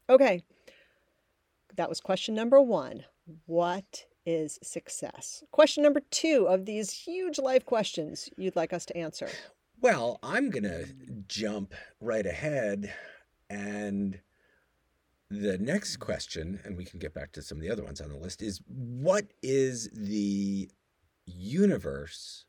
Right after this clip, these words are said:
Speaker 2: trying to tell or teach me? And I think you just answered yours. Yours is that your, your stew is over-ingrediented.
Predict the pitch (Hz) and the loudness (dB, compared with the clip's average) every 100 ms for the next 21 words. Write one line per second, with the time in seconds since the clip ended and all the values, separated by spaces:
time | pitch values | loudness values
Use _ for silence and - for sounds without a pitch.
0 | _ _ - - 117 113 - 95 - 107 | _ _ -20 -12 -8 -8 -8 -10 -8 -4
1 | 98 101 - 78 73 - 196 - - - | -2 0 -2 -6 -10 -6 -6 -6 -10 -14
2 | - _ _ _ _ _ _ _ _ _ | -20 _ _ _ _ _ _ _ _ _
3 | _ _ _ 107 170 196 82 170 170 - | _ _ _ 0 2 2 2 2 2 -2
4 | 101 82 87 71 78 104 - - - 82 | -4 -6 -10 -10 -2 0 0 -2 -12 -6
5 | 127 175 82 78 76 - 78 69 69 101 | -4 -4 -8 -8 -10 -10 -14 -12 -14 -14
6 | 95 78 - - - - - - 214 214 | -14 -14 -12 -10 -8 -10 -10 -4 -2 -2
7 | 76 78 85 80 78 78 73 73 - 78 | -6 -6 -6 -6 -8 -8 -8 -10 -12 -10
8 | 82 76 67 65 - - - | -8 -10 -12 -14 -14 -16 -16